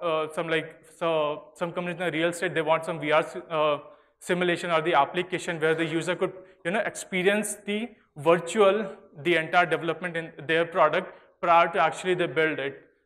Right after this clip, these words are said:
So that is where they go for the V R. A R is, like, uh, it's more into the manufacturing industries and your maintenance, those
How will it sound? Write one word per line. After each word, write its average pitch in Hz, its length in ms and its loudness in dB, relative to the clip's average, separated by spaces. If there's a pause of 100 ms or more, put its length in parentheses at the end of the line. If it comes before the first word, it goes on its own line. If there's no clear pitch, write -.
(120)
So 170 220 -4
that 151 240 4
is 175 600 -8
where 170 200 2
they 160 120 0
go 170 160 0
for 170 180 0
the 165 80 0
V 151 220 -4
R. 156 260 0 (480)
A 185 100 2
R 196 220 6
is, 220 120 -2
like, 196 360 -4 (100)
uh, 175 40 -4
it's 160 280 -6
more 175 180 2
into 175 140 -2
the 175 120 -6
manufacturing 165 680 -4
industries 160 500 -4
and 156 180 -6
your 156 100 -6
maintenance, 156 580 -6 (120)
those 151 220 -4